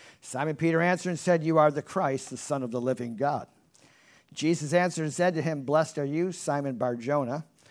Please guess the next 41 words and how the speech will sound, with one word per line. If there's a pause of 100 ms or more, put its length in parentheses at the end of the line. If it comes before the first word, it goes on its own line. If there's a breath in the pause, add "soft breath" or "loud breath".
(140 soft breath)
for
flesh
and
blood
has
not
revealed
this
to
you,
but
my
Father
who
is
in
heaven. (720 loud breath)
And
I
also
say
to
you
that
you
are
Peter,
and
on
this
rock
I
will
build
my
church,
and
the
gates
of
Hades